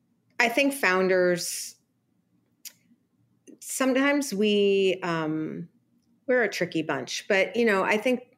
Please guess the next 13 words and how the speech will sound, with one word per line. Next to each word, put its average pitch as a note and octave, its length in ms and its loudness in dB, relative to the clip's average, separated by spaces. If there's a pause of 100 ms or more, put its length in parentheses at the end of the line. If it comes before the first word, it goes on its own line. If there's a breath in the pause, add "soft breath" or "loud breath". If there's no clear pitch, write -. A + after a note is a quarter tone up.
(140)
founders C4 460 2
are G#3 60 4
sort F3+ 260 0
of, E3 100 -2
like, E3+ 380 -2
one F3+ 240 0
of F3+ 160 -2
two. - 320 -4
We're F#3 220 2
either, G3+ 580 2
like, D#3 340 -2 (1040)
we G#3+ 140 0
either G3+ 800 0